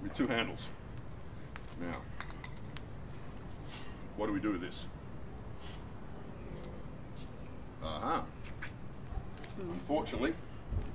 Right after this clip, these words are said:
there's no movement in that, but you can do simple resistance exercises where you pull against your own body weight.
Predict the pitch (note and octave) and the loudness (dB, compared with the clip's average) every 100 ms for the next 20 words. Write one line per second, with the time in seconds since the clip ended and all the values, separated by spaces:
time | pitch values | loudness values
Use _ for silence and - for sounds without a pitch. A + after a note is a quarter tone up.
0 | - - - - - - - - - G#3+ | 0 -2 -2 -4 -4 -4 -2 -2 -2 -2
1 | F2+ G#2 G2+ B2 C3+ F2+ G#2 D3 - - | 0 2 6 6 6 4 4 4 4 -2
2 | - - - - - - - - - C3+ | -4 -6 -2 0 0 0 0 2 8 10
3 | B2 - - - - - G#3 - D#3+ C#3+ | 10 6 -4 -2 0 0 0 2 6 8
4 | D#3 - - - - - - - - - | 6 2 -4 -4 -4 -4 -4 -4 -4 -6
5 | - - G#2 G2 A#2+ B2 A#2 C3+ C3+ C3 | -6 -4 0 2 4 6 6 6 6 6
6 | - A#2+ A#2+ D#3+ - - - - - - | 4 6 6 6 0 -4 -6 -6 -6 -6
7 | - - - - - - - - - - | -4 -6 -6 -6 -4 -4 -4 -4 -6 -6
8 | - - G#2+ F#2 F#2 - D#3+ - - - | -6 -2 0 0 0 6 8 8 2 -6
9 | - - - - A#2+ A2+ - - - - | -6 -6 -6 -2 0 2 0 -2 -4 -4
10 | - - - - - - - - - - | -4 -2 0 0 0 0 -2 -2 -2 -2
11 | - - D3+ C#3 A#2+ C3 B2 G#2 G2 | 2 4 6 6 10 12 12 8 4